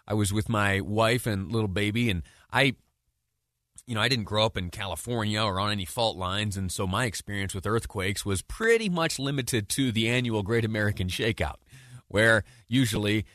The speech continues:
I was at work and <laughs> they tell us to cl-, climb under your,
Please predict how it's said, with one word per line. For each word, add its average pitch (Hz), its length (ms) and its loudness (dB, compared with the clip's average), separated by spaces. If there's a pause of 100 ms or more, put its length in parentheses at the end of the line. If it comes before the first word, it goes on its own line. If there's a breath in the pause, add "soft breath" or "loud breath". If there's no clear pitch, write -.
(100)
I 107 140 4
was 107 180 2
at 113 160 2
work 101 340 -2
and 82 220 -6 (240 soft breath)
<laughs> 95 260 -4
they 101 140 0
tell 107 220 -4
us 107 100 -2
to - 140 -6
cl-, - 80 -16 (100)
climb 101 300 -2
under 107 160 2
your, 110 260 0